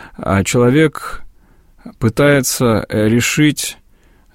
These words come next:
э, либо пограничную си-, э, ситуацию,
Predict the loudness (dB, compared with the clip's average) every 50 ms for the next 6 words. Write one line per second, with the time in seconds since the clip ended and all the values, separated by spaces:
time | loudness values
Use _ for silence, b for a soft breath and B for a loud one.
0 | -20 -14 -8 -6 -2 0 2 2 2 2 2 0 0 0 2 2 4 4 4 4
1 | 4 2 2 2 2 2 0 -2 -4 -6 -6 -4 -4 -2 -2 -2 -2 -2 -4 -4
2 | -6 -6 -2 0 2 4 4 4 2 0 -2 -6 -8 -6 -6 -6 -8 -10